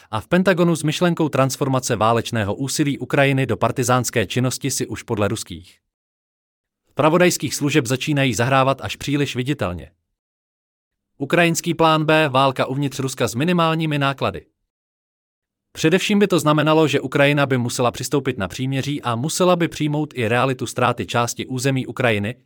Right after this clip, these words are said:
ale Západ by to Ukrajině prezentoval tak, že jde o ztrátu dočasnou, než dojde ke změně režimu v Rusku,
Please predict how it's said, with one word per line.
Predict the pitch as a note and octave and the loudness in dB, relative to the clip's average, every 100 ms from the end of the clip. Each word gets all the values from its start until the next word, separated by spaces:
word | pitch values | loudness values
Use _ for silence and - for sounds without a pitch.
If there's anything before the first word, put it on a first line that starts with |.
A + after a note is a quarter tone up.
| - | -4
ale | A2 G2 | -2 2
Západ | B2 C#3 C3 | 2 2 0
by | A#2+ | -2
to | A#2+ - | -4 -6
Ukrajině | C3 D3+ C#3+ B2+ | -2 0 2 0
prezentoval | A#2+ A#2+ C3+ B2+ A#2+ | -2 -2 0 0 0
tak, | G#2 C#3+ - - | 0 -4 -4 -8
že | A2 | -2
jde | A#2 A#2 | -2 -2
o | - | -4
ztrátu | - B2 C3 A#2 | -6 0 0 0
dočasnou, | G2 - C#3+ C3 C3 C3+ - | -6 -4 -4 -2 -4 -6 -8
než | G#2 | -8
dojde | A2 C3 C3+ | -2 0 0
ke | C3 | -2
změně | A#2 A#2+ C3 | -2 -2 0
režimu | A2 A2 C3+ | -2 0 -2
v | A2+ | -2
Rusku, | C3 - C#3 | -6 -6 -8